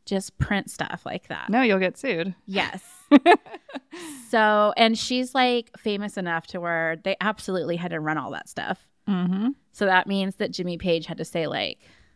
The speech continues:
Speaker 1: "Yeah,
Speaker 2: <laughs>
Speaker 1: that's true." Wild, wild stuff.
Speaker 2: Mm-hmm.
Speaker 1: I was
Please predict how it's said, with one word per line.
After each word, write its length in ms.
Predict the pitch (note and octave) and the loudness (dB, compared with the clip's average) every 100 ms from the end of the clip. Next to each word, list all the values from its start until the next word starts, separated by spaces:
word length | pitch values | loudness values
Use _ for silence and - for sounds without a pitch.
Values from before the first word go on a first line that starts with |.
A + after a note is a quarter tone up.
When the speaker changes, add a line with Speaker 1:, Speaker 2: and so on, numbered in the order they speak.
| _ _ | _ _
Speaker 1:
"Yeah, 120 | - - - _ _ _ _ _ - | -20 -20 -20 _ _ _ _ _ 6
Speaker 2:
<laughs> 180 | E4 B3 - - | 8 6 0 -8
Speaker 1:
that's 180 | - - | -8 -8
true." 300 | - - G#3 - _ - G#3 _ C4+ B3+ A3 _ _ _ _ _ _ _ _ _ _ - | -10 -10 -10 -14 _ -6 -6 _ -12 -12 -14 _ _ _ _ _ _ _ _ _ _ -6
Wild, 600 | A3 F3+ E3+ D#3+ D#3+ F#3 _ _ _ - | 2 4 6 4 0 -6 _ _ _ -12
wild 680 | F3+ F#3 G3+ D#3 C3+ E2+ - _ | -6 0 0 0 -4 -8 -12 _
stuff. 400 | - F2 - - _ F3+ | -8 -6 -6 -10 _ -6
Speaker 2:
Mm-hmm. 480 | F3 F3 F3+ A3 D#4 _ _ _ _ | -4 -4 -2 -2 -4 _ _ _ _
Speaker 1:
I 160 | F3 G#3 | 2 4
was 320 | B3+ F#3+ - | 2 0 -10